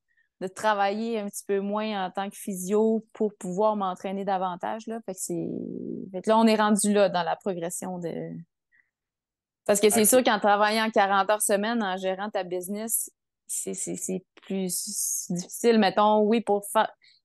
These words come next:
Speaker 1: rentrer les heures d'entraînement, ça se fait, mais c'est après ça la récupération qui est déficiente. Fait que là, tu tombes malade plus
Speaker 2: Ouais.
Speaker 1: souvent ou tu te blesses ou, euh,
Speaker 2: Ouais, t'es
Speaker 1: mentalement, tu deviens fatigué aussi. Fait que c'est plus ça, là, qui, qui ren-, qui rentre en ligne de compte.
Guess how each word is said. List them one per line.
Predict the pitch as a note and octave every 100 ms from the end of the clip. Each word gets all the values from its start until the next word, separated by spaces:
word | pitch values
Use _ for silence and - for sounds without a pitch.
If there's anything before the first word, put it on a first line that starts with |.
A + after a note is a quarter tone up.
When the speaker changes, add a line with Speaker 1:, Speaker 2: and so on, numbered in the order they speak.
| _
Speaker 1:
rentrer | - A3+ F4
les | D#4+ C4
heures | C#4
d'entraînement, | B3+ A3+ A3+ A#3+
ça | C4+ -
se | -
fait, | B3+ B3
mais | A3 F#3
c'est | F#3 G3
après | F3 G3
ça | F#3+ B3
la | F#3+
récupération | E3+ - G#3 F#3 F3 G#3+
qui | G#3+
est | F#3
déficiente. | F3 - - G3 G3
Fait | F#3
que | F3+
là, |
tu | F3 -
tombes | F#3+ F#3+
malade | F#3 F#3+ F#3+
plus | B2+
Speaker 2:
Ouais. | E3
Speaker 1:
souvent | G3+ G#3 G#3 G#3
ou | G3+
tu | F#3+
te | -
blesses | F3+ G3+ G#3+ G#3+ A3 -
ou, | G3+ F#3
euh, | E3+ E3 D#3+ D#3+ D#3 - -
Speaker 2:
Ouais, | D3 D#3 D#3+
t'es | G3
Speaker 1:
mentalement, | G3 F#3+ G#3+ G#3 A3 A#3
tu | A3+ -
deviens | F#3+ F3+
fatigué | G3 G3 - F#3 G#3+ A3
aussi. | F#3+ - A#3 B3
Fait | G3
que | F3
c'est | G#3
plus | F#3 A3+
ça, | - G#3
là, | F#3
qui, | F3+ E3+ D3 - -
qui | - E3+
ren-, | E3 F3+ F3
qui | F#3 E3
rentre | F3 F#3
en |
ligne | F3 F3
de | D#3
compte. | F3+ F3